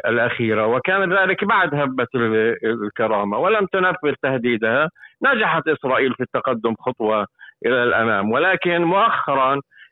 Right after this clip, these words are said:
عندما، آه، عندما، آه، هددت المقاومة ونفذت تهديدها تراجعت إسرائيل. نحن نرى تراجع. كان، كان مخطط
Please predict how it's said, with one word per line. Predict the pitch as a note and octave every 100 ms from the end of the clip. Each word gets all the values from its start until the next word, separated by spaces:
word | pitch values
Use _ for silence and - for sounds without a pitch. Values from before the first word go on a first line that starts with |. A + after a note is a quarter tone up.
| -
عندما، | D#3+ F3 E3+ E3+ D#3+ D#3 - -
آه، | C3+ C#3+ C3+ A2+ B2+
عندما، | C3 C3 C3 C3 B2+ F#2+
آه، | G2+ A#2+ A#2
هددت | D3 F#3 D#3+ C#3+ C#3
المقاومة | C3+ C3+ A#2+ C3 A#2+ A#2+ C3
ونفذت | G3 C4+ B3 G3+ E3+ D#3+ -
تهديدها | C#3+ C3 C3 B2 B2+ D3 -
تراجعت | A3+ D4 G#3+ E3+ D#3
إسرائيل. | C#3+ - B2+ A#2 A2
نحن | A#2+ C#3+
نرى | F3 G#3 G#3 G3 A3
تراجع. | A3+ A3 C3+ A#2+ - _ - _ _ _
كان، | C#3+ E3+ D#3+ C#3+ D3+
كان | E3
مخطط | F3 D#3 - G#3 - D#3